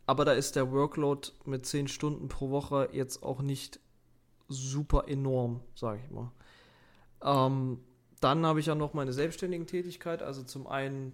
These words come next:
mein Webdesign, Marketing, was ich mache und jetzt natürlich auch noch die Geschichte mit den Tiny Häusern und bei den Tiny Häusern, da klar, China war natürlich ein heftiger Workload.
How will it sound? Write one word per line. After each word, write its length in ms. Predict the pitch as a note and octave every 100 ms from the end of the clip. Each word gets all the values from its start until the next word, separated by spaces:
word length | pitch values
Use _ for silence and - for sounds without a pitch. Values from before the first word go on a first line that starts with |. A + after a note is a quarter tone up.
| -
mein 580 | C3+ C3 B2+ B2+ B2
Webdesign, 580 | B2 F3 - E3+ E3+ E3+
Marketing, 760 | D3+ D3 F3+ F#3 F#3 F3+ F3+ F#3 -
was 160 | E3
ich 100 | E3
mache 320 | D#3+ E3+ - -
und 460 | D3 D3 D3 D3 - - - - - - -
jetzt 240 | D3 -
natürlich 280 | D3 C#3 D3
auch 60 | C#3+
noch 120 | C3+
die 120 | C#3+
Geschichte 380 | C3+ - D3 C#3
mit 140 | C3+
den 80 | C3+
Tiny 320 | C#3+ D3+ E3+
Häusern 460 | E3 E3 E3 E3 E3
und 480 | C3+ C3+ C3 - -
bei 100 | C3+
den 140 | C3
Tiny 280 | B2+ D3 D3+
Häusern, 340 | D3 D3 C#3+ C#3
da 140 | C3 B2 _ _ _ -
klar, 240 | D3 C3
China 540 | B2 - D#3+ E3 D#3+ - _ _ _ -
war 120 | C3+
natürlich 320 | C3 B2 C3+
ein 80 | C3
heftiger 480 | C#3 C#3 F#3+ F3 C#3+
Workload. 560 | D#3 D#3+ E3+ E3 E3